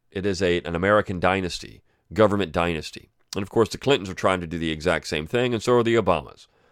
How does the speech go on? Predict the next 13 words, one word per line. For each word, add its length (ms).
Ultimately, 340
I 80
think 240
you'll, 220
you'll 160
see 220
that. 260
Uh, 260
maybe 240
not 200
Michelle 300
Obama, 440
but 120